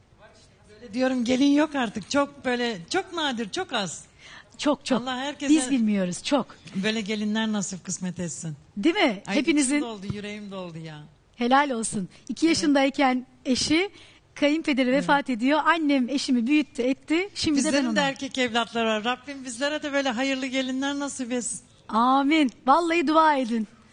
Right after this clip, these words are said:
Speaker 1: Amin
Speaker 2: Amin.
Speaker 1: inşallah.
Speaker 2: Sekiz senelik evli, yeni de değil
Speaker 1: Evet.
Speaker 2: bak.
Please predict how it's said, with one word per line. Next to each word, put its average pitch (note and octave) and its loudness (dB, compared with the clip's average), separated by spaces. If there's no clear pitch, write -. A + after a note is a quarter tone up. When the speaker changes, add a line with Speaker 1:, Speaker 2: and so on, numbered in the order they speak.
Speaker 1:
Amin E4+ 6
Speaker 2:
Amin. C#4 2
Speaker 1:
inşallah. G#3 -6
Speaker 2:
Sekiz D4 0
senelik G4+ 2
evli, D#4+ 2
yeni D#4 4
de G#4+ 2
değil C#4+ 4
Speaker 1:
Evet. G#3+ 0
Speaker 2:
bak. G#3 2